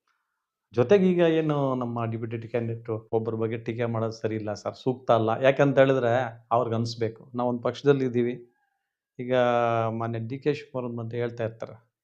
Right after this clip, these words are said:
"ಪಕ್ಷ ದ್ರೋಹ ಮಾಡ್ಬಿಡಿ, ಪಕ್ಷ ಪೂಜೆ ಮಾಡಿ" ಅಂತ. ಅದೇ ರೀತಿ ನಾವು ಪಕ್ಷ ಪೂಜೆ ಮಾಡ್ತಾ ಇದ್ದೀವಿ. ಬೇರೆಯವರು ಅವರು ಆ ಕಡೆ ಹೋಗೋರು ಈ ಕಡೆ ಹೋಗೋರು ಯಾವತ್ತೂ ನಡೆಯಲ್ಲ ಸರ್. ಈ ಕಣ್-, ನಿಮ್ ಕಣ್ ಮುಂದೆ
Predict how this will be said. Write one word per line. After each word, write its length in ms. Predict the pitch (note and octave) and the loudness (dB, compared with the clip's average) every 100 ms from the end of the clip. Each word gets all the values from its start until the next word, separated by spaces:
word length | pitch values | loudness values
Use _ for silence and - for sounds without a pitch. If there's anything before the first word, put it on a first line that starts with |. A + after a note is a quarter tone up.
| _ _ _ _ _ _ | _ _ _ _ _ _
"ಪಕ್ಷ 240 | B2 A#2 C3 | -10 -4 -2
ದ್ರೋಹ 320 | A2+ A2+ G#2+ | -2 -2 -4
ಮಾಡ್ಬಿಡಿ, 460 | G#2+ G2+ G2+ G#2 G#2 | -6 -6 -8 -10 -8
ಪಕ್ಷ 300 | A2+ A2+ B2 | -8 -2 -4
ಪೂಜೆ 360 | A2 A2+ A2 | -2 -6 -6
ಮಾಡಿ" 300 | G#2+ G#2 G2+ | -8 -8 -10
ಅಂತ. 240 | G#2 G#2 - - _ _ _ - | -12 -14 -20 -20 _ _ _ -4
ಅದೇ 140 | D3 | 4
ರೀತಿ 220 | D#3+ D#3 D#3 | 4 6 4
ನಾವು 180 | C3+ | 4
ಪಕ್ಷ 220 | C3 B2 C#3 | 2 -2 -4
ಪೂಜೆ 260 | C3 B2 | -6 -6
ಮಾಡ್ತಾ 360 | A#2 A2 A2 A2 | -4 -6 -4 -8
ಇದ್ದೀವಿ. 420 | G#2+ A2+ - _ _ _ _ _ C3+ | -8 -12 -14 _ _ _ _ _ -6
ಬೇರೆಯವರು 540 | B2+ F3 F#3+ F#3 F3 | 6 8 10 10 12
ಅವರು 380 | D#3+ D#3 D#3+ D#3+ | 12 12 10 10
ಆ 120 | D#3 | 10
ಕಡೆ 200 | D#3 D#3+ | 10 4
ಹೋಗೋರು 480 | D#3+ D#3+ D#3+ D#3+ D#3+ | 4 2 2 0 0
ಈ 100 | D#3+ | -2
ಕಡೆ 220 | D#3 D#3+ | 0 4
ಹೋಗೋರು 380 | D#3+ D#3 D#3 D#3 | 4 4 4 4
ಯಾವತ್ತೂ 380 | D3+ D3+ F3 D#3+ | 10 10 10 4
ನಡೆಯಲ್ಲ 340 | B2+ B2 A2 | 0 0 0
ಸರ್. 180 | G2 A2+ | -2 -2
ಈ 100 | D3 | -2
ಕಣ್-, 280 | D3+ E3+ F3+ | 4 6 8
ನಿಮ್ 220 | F3 E3+ | 6 10
ಕಣ್ 280 | E3+ F#3+ G3 | 10 10 8
ಮುಂದೆ 640 | F#3+ D3+ A#2+ C#3+ D#3 - | 8 8 6 4 -2 -10